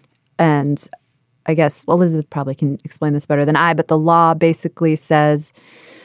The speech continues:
school teachers can't talk about sexuality at all. And everyone hates this law that's, not everyone, a lot of Disney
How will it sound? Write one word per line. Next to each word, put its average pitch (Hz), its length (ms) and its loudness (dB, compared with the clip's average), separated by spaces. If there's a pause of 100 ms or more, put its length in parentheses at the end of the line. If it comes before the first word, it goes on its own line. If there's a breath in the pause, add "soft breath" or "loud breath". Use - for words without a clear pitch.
(180 loud breath)
school - 340 0
teachers 190 400 -2
can't 165 440 0
talk 147 260 -4
about 143 520 0
sexuality 139 800 -2
at 135 100 0
all. 160 440 2 (480 soft breath)
And 143 540 -2
everyone 147 380 0
hates 151 300 -2
this 143 220 -6
law 143 280 2
that's, 131 420 -6 (480)
not 165 380 -2
everyone, 143 440 -4
a 165 80 -2
lot 165 180 2
of 165 60 -2
Disney 160 360 0